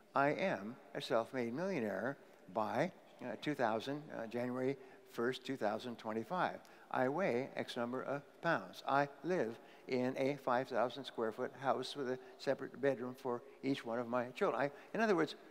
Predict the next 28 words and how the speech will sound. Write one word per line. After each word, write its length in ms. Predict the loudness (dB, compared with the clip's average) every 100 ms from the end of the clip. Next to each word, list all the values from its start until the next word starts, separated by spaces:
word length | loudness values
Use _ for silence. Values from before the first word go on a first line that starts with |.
| -14
write 280 | 0 4 4
it 140 | 2 2
down 400 | 4 4 2 0
as 200 | 0 2
though 180 | 0 0
it 60 |
were 180 | 0 4
already 320 | 4 4 2
a 60 | 2
fact, 380 | 4 4 4 0
and 120 | 0
you're 100 | 2
just 160 | 2
reporting 480 | 2 0 4 4 4
it. 120 | -2 -10 -18 -20 -14 -6
You're 120 | -4
just 180 | -2 0
reporting 500 | 0 2 4 4 2
the 60 |
fact. 340 | -2 -2 -2 -4 -14 -20 -20 -6
Your 100 | -2
subconscious 680 | 2 2 2 2 0 -2 -2
mind 380 | 2 2 4 0 -2
is, 180 | -4 -4
is, 140 | -6 -4 2
is, 300 | 2 0 -6 -6
is, 240 | -6 -6 -6
is 160 | -6